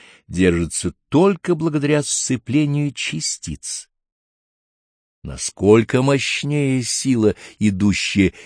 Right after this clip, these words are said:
из явленного иерарха, потому желающие победить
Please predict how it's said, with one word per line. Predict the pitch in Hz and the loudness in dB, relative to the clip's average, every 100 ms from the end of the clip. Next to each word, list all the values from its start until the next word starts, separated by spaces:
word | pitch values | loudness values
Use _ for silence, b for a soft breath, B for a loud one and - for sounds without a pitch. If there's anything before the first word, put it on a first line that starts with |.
| B | B
из | 98 95 80 | 0 2 0
явленного | 82 104 98 90 92 92 92 | 2 6 6 4 4 4 4
иерарха, | 92 95 98 101 82 - 80 b b b b b - | 4 4 4 4 2 -8 -12 b b b b b -12
потому | 71 82 78 78 | -8 -4 -4 -4
желающие | 82 80 98 92 85 - - 80 | -2 0 2 2 0 -4 -6 -6
победить | 71 73 71 62 95 175 - - | -6 -8 -6 -8 -6 -6 -6 -16